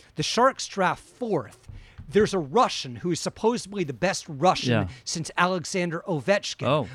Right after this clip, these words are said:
Speaker 1: But a lot of people are very gun-shy about a guy that's gonna be at least in Russia for the next three years.
Speaker 2: Mm.
Speaker 1: And there are tensions with Russia.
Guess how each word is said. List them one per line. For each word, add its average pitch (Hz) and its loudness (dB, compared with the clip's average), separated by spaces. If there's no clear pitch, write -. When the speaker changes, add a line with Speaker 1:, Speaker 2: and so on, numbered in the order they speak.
Speaker 1:
But 190 6
a 185 4
lot 196 4
of - -12
people 185 -4
are 170 0
very 175 0
gun-shy 156 0
about 160 0
a 156 -4
guy 165 2
that's 135 -10
gonna 165 -2
be 165 0
at 180 2
least 202 0
in 185 -6
Russia 180 -2
for 170 -8
the 151 -4
next - -6
three 214 -2
years. 160 0
Speaker 2:
Mm. - -20
Speaker 1:
And 190 2
there 190 4
are 147 -2
tensions - -8
with 151 -8
Russia. 180 0